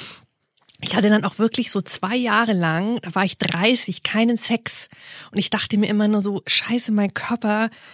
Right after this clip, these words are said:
wird nie wieder so geil aussehen. Er liegt hier einfach brach." <laughs>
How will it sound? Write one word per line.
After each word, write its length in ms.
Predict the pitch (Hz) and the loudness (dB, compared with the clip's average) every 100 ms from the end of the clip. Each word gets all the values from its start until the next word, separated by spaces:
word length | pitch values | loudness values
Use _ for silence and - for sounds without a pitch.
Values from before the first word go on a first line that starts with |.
| _ | _
wird 320 | 190 196 220 | -6 -4 -2
nie 120 | 233 262 | -2 0
wieder 180 | 247 | 0
so 100 | 220 | -4
geil 320 | 226 214 240 247 | -2 2 2 4
aussehen. 640 | 240 240 - - 277 269 | 2 2 2 2 2 2
Er 60 | 240 | 2
liegt 220 | 247 - | 0 -2
hier 160 | - - | -2 0
einfach 320 | 233 302 - - | -2 -4 -10 -10
brach." 520 | - 175 190 220 - | -6 -2 0 2 2
<laughs> 220 | - 403 | 2 0